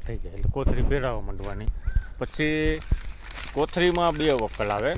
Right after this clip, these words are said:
નાના મોટી બે સાઈઝ કેરી હોય, એટલે એ પ્રમાણે પહેલો અને બીજો નંબર કોથળીમાં લખેલ જ આવે. એટલે નાની કેરી હોય એથી છે જ, તો એમાં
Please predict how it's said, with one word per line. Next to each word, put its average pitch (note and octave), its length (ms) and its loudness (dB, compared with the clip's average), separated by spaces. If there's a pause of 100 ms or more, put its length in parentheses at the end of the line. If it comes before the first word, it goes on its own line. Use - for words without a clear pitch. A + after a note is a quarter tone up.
નાના C3+ 260 2
મોટી C3 280 -2
બે B2+ 200 2
સાઈઝ A2+ 320 -4
કેરી G#2+ 220 -4
હોય, G2+ 200 -8 (240)
એટલે B2 160 -10 (140)
એ - 20 0
પ્રમાણે C#3 480 0 (380)
પહેલો D3+ 340 6
અને C#3+ 160 0
બીજો C3+ 300 2
નંબર F#2+ 340 -6 (220)
કોથળીમાં C3 440 0
લખેલ A#2+ 380 0
જ F2 60 -8
આવે. E2+ 200 -8 (560)
એટલે A#2 160 -6
નાની C#3+ 360 4
કેરી C#3+ 240 4
હોય C#3+ 320 4
એથી A2+ 220 -2
છે G#2 180 -4
જ, F2+ 40 -10 (380)
તો B2+ 80 0
એમાં B2+ 480 2